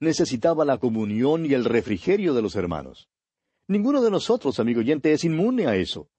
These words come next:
Necesitamos comunión. Nos necesitamos los unos a los otros. Necesitamos fortalecernos los unos a los otros. Creemos que hoy en día descuidamos mucho estos aspectos de este ministerio.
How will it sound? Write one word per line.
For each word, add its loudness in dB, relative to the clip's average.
Necesitamos 0
comunión. -4
Nos 0
necesitamos 0
los 2
unos 2
a 4
los 2
otros. -2
Necesitamos 0
fortalecernos 0
los -2
unos 0
a 2
los 0
otros. -6
Creemos -2
que 0
hoy 2
en -2
día 2
descuidamos 0
mucho 0
estos -4
aspectos -2
de 2
este -4
ministerio. -8